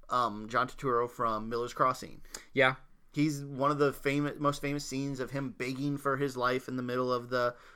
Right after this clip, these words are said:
Speaker 1: forest when he's about to get shot. You know, is a weasel kinda guy.
Speaker 2: Mm-hmm.
Speaker 1: Um, and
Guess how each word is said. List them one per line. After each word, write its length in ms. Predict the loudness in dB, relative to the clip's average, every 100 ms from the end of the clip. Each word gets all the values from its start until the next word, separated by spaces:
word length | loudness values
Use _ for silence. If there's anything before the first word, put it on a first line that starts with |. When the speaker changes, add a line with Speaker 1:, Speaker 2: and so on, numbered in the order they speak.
| -20
Speaker 1:
forest 500 | -4 2 4 4 0
when 100 | -6
he's 140 | -6 -4
about 280 | 2 2
to 60 | 0
get 180 | -6 -6
shot. 480 | 0 4 6 4 0 -12
You 80 | 0
know, 140 | 4 4
is 100 | 4
a 40 |
weasel 480 | 0 -2 0 2 2
kinda 280 | 2 0 0
guy. 560 | 4 6 6 4 2 -2 -8 -2
Speaker 2:
Mm-hmm. 280 | 2 4 6
Speaker 1:
Um, 380 | 6 4 -2 -10 -4
and 220 | -2 -2